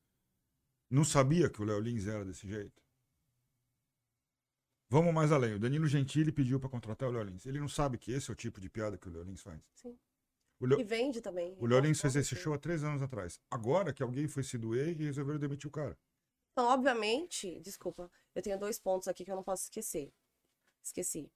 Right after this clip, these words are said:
Speaker 2: Não, lembrei. Esse. Obviamente, quem consome o Léo Lins não tem a mesma visão que eu.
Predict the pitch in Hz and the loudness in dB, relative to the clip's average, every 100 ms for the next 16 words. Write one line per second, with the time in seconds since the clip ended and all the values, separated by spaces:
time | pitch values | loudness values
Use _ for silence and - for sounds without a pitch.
0 | _ 165 170 151 165 151 143 _ - _ | _ -2 -2 0 -2 -2 -6 _ -20 _
1 | _ _ 202 185 151 - 160 - _ _ | _ _ 0 2 0 -6 -12 -20 _ _
2 | _ _ _ _ - 233 269 233 247 - | _ _ _ _ 2 4 4 4 0 0
3 | 254 285 262 247 208 185 175 165 175 233 | -2 2 0 0 0 2 2 2 0 0
4 | 233 185 - - _ - 202 226 285 - | -2 -4 -8 -12 _ -6 -2 0 -2 -4
5 | _ _ _ _ _ _ _ _ _ _ | _ _ _ _ _ _ _ _ _ _
6 | _ _ - 233 247 240 220 208 220 220 | _ _ 0 2 2 0 -4 -4 -6 -2
7 | 214 196 | -2 -4